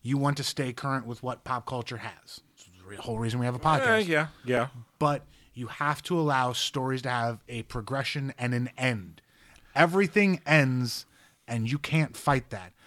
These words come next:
Speaker 1: I love the
Speaker 2: Technically,
Speaker 1: idea.
Speaker 2: you're right.
Speaker 1: Right.
Speaker 2: Everything ends except in comic, but long-form comic books, because the Marvel Universe
Speaker 1: Mm-hmm.
Speaker 2: has been around for eighty years,
Speaker 1: Oh, mm-hmm.
Speaker 2: and it hasn't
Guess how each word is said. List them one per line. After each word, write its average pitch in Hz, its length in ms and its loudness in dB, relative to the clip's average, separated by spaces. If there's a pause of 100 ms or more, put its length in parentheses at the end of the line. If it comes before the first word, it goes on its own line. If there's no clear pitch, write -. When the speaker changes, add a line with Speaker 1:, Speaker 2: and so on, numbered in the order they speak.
(220)
Speaker 1:
I 139 140 6
love 180 520 -2
the 208 120 -2
Speaker 2:
Technically, 180 720 6
Speaker 1:
idea. - 100 0
Speaker 2:
you're 156 180 4
right. 135 720 2
Speaker 1:
Right. 123 200 -2
Speaker 2:
Everything 160 420 2
ends 151 440 0
except 147 440 -4
in 131 160 -2
comic, 151 420 0
but 123 120 -4
long-form 135 520 2
comic 147 360 0
books, - 280 -8
because 117 460 -2 (380)
the 113 80 -6
Marvel 147 380 2
Universe 123 640 0
Speaker 1:
Mm-hmm. 139 80 -2 (200)
Speaker 2:
has 120 200 -2
been 131 160 2
around 135 600 4 (300)
for 120 480 0
eighty 175 280 2
years, 170 560 6
Speaker 1:
Oh, 196 100 4 (240)
mm-hmm. 131 100 -2
Speaker 2:
and 131 200 4
it 123 120 2
hasn't 156 560 4